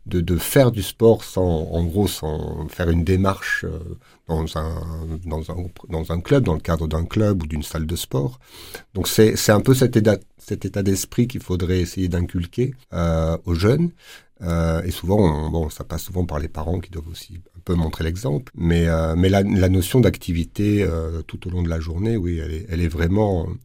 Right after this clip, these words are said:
elle est vraiment cruciale. D'autant qu'on, voilà, en ce moment, avec les, on va en parler tout à l'heure, mais avec les, les smartphones, on a, on a vraiment plutôt, euh, l'esprit occupé par, par nos écrans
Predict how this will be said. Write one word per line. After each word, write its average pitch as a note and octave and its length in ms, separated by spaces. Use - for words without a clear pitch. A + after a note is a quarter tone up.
elle F2 100
est F2+ 40
vraiment G2 240
cruciale. C3 560
D'autant A2 240
qu'on, E2 640
voilà, F2 260
en D#2 240
ce - 140
moment, G2 200
avec D#2+ 200
les, E2 260
on E2 60
va E2 60
en D#2+ 40
parler F2 220
tout - 120
à G#2 60
l'heure, A2+ 140
mais F#2 80
avec E2+ 240
les, E2 240
les E2+ 60
smartphones, G#2 640
on E2+ 100
a, D#2+ 240
on E2 160
a E2 120
vraiment F#2+ 520
plutôt, F2+ 460
euh, D#2+ 100
l'esprit F2+ 420
occupé F#2 400
par, E2 280
par E2 160
nos E2+ 120
écrans A2+ 560